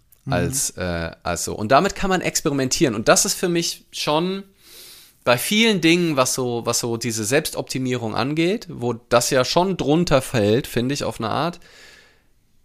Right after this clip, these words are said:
Speaker 2: da spielerisch dran zu gehen und neugierig zu gucken, was macht, macht mir Bock, was gibt mir was.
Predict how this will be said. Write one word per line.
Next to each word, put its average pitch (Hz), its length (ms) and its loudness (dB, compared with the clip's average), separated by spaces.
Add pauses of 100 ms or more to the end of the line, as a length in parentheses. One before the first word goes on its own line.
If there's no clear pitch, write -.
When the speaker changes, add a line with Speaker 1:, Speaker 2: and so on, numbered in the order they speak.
(140)
Speaker 2:
da 120 320 2
spielerisch 156 540 2
dran 90 160 -4
zu 90 160 -8
gehen 90 340 -8
und 113 220 -4
neugierig 180 580 4
zu - 140 -6
gucken, 160 560 -6 (720)
was 113 500 2 (220)
macht, 107 260 0 (320)
macht 104 240 -6
mir 101 80 -4
Bock, - 380 -10 (100)
was - 460 0
gibt - 200 0
mir 95 160 0
was. 80 300 -4